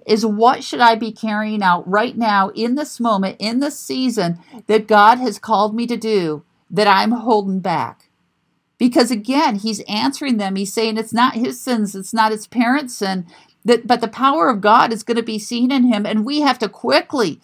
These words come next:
we have to quickly, just say quickly, I have to ca-, quickly carry out the task assigned to me by the one who sent me. Who sent me? God.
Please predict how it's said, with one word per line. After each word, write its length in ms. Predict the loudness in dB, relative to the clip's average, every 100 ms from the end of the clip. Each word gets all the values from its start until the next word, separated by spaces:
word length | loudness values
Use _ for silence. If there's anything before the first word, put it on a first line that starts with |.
| _
we 160 | -4 -2
have 100 | -2
to 80 | -4
quickly, 480 | -8 -2 -2 0 -2
just 200 | -2 -4
say 120 | -6
quickly, 600 | -6 -2 -2 0 -2 -2 -6 -10
I 140 | 2 2
have 120 | 2
to 100 | -6
ca-, 300 | -8 -6 -6 -12 _
quickly 400 | -4 -4 -2 -8
carry 500 | -8 -6 0 0 2
out 220 | 2 2
the 80 | 0
task 520 | -6 -4 -2 -2 -4 _ -20 _
assigned 680 | -2 0 4 4 4 0 -2
to 80 |
me 360 | -2 0 -2 -6 -10 _
by 420 | 6 6 8 6
the 140 | 4 2
one 420 | 2 2 2 0
who 180 | -2 -4
sent 320 | 0 0 0
me. 180 | -6 -4
Who 260 | 0 0
sent 340 | -2 -2 -2 -2
me? 120 | -8 0
God. 460 | 2 4 4 2